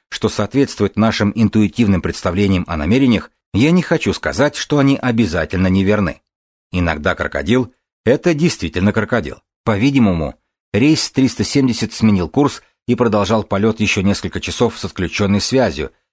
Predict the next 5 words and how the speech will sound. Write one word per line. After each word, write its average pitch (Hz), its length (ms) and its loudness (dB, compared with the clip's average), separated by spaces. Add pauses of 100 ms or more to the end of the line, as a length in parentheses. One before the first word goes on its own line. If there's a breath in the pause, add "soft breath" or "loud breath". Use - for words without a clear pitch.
Это 87 180 -6
свидетельствует 90 680 -4
о 85 80 -2
преднамеренности 90 800 -4
действий – 120 540 -2